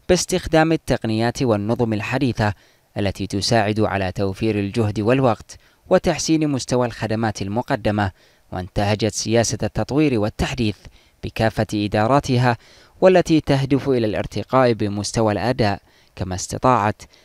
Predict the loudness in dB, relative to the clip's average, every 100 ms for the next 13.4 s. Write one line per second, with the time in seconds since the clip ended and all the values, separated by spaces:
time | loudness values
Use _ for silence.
0 | _ -8 -8 -4 -2 0 0 0 0 0
1 | 0 2 0 0 -2 -2 0 0 2 0
2 | 0 _ _ _ -2 2 2 2 2 2
3 | 0 0 -2 -2 0 0 0 -4 -4 -4
4 | 0 0 0 -2 -2 -2 0 2 2 0
5 | -2 _ _ -8 -4 -2 -2 -2 -2 0
6 | 0 -4 -12 -16 _ _ _ 4 6 6
7 | 2 0 0 2 2 2 2 2 0 -2
8 | -2 -2 0 0 0 -4 0 0 0 0
9 | -2 -4 _ _ -2 -2 0 -2 -2 -2
10 | 2 2 2 0 -2 -2 -2 -2 0 2
11 | 0 -2 _ _ 0 0 0 -2 0 0
12 | 2 2 2 0 0 -2 -2 _ _ _
13 | -8 -4 -2 -2